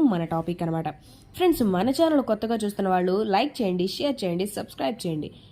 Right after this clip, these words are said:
ఇక వీడియోలోకి వెళ్దాం పదండి. హిమాలయాల యొక్క అత్యంత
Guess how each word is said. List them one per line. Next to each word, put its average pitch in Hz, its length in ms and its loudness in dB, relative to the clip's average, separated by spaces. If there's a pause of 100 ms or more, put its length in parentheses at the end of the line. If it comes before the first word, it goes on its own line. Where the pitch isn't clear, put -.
(180)
ఇక 220 100 0 (420)
వీడియోలోకి 220 440 0
వెళ్దాం 175 240 0
పదండి. 165 300 -2 (680)
హిమాలయాల 330 580 4
యొక్క 320 180 0 (300)
అత్యంత 262 340 0